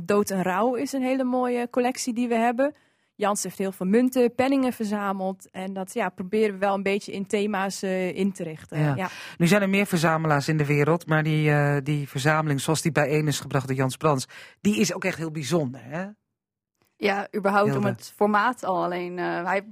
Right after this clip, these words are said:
Speaker 3: hij heeft, eh, gedurende zestig jaar lang, eh, als het niet langer is, heeft hij er allemaal bij elkaar verzameld. Dus überhaupt hoeveel tijd en moeite daarin is gestoken, dat is al uniek. Iemand die zijn hele leven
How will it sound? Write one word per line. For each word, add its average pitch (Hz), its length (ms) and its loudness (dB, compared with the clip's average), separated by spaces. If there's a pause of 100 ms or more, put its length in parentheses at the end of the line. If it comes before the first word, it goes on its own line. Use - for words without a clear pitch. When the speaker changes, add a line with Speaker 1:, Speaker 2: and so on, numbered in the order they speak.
(120)
Speaker 3:
hij 220 120 -4
heeft, 214 240 -8
eh, 214 280 -6
gedurende 214 480 -2
zestig 233 420 -2
jaar 226 400 2 (420)
lang, 214 400 2
eh, 180 380 0 (320)
als 196 140 0
het 214 100 -4
niet 190 80 -8
langer 208 260 0
is, 185 200 -6
heeft 208 200 -4
hij 202 80 -6
er 185 100 2
allemaal 208 340 2
bij 196 100 4
elkaar 208 300 0
verzameld. 175 440 -4
Dus 196 120 -12
überhaupt 202 300 0
hoeveel 202 560 0 (280)
tijd 233 300 0
en 214 100 0
moeite 233 280 2
daarin 196 180 4
is 202 100 -8
gestoken, 190 420 -4
dat 190 140 -2
is 208 120 -6
al 196 220 2
uniek. 208 380 -4
Iemand 190 200 -8
die 208 100 -8
zijn 196 140 -6
hele 220 300 2
leven 202 560 2